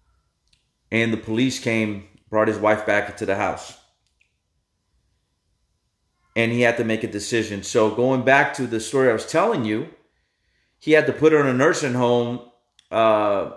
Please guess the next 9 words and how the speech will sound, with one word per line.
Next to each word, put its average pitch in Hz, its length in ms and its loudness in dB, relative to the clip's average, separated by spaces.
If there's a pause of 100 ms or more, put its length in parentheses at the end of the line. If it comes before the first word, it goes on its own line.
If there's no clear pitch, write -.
(2250)
right 131 400 2
before 139 300 -2
the 113 80 -6
covid 147 460 0
thing 113 200 -2
started 110 400 -2
to 107 100 -2
happen, 113 420 -2 (420)
pandemic. 113 640 -2